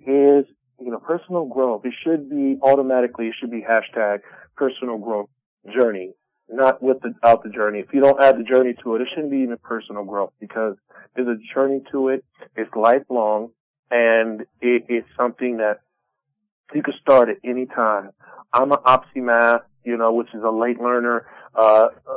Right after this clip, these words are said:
learned person, and it, I didn't always take the value of the things that I can learn from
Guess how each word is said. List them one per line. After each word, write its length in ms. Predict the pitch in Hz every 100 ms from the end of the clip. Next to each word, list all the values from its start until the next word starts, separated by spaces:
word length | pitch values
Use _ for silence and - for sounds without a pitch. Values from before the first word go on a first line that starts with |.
| - -
learned 460 | 131 127 127 -
person, 520 | - 131 120 - 123 127 - _ -
and 500 | 117 117 117 120 110 _ _ _ _ _
it, 360 | 131 131 123 117 _ -
I 120 | 127
didn't 320 | 131 135 151
always 560 | 143 147 156 151 143 135 135 _ _ _ _ _ -
take 240 | 151 -
the 100 | -
value 640 | 131 131 131 131 127 123 113
of 180 | 113 104 _
the 80 | -
things 320 | - 131 127 131
that 60 | 120
I 80 | 113
can 220 | 113 110
learn 300 | 110 113 110 -
from 180 | 110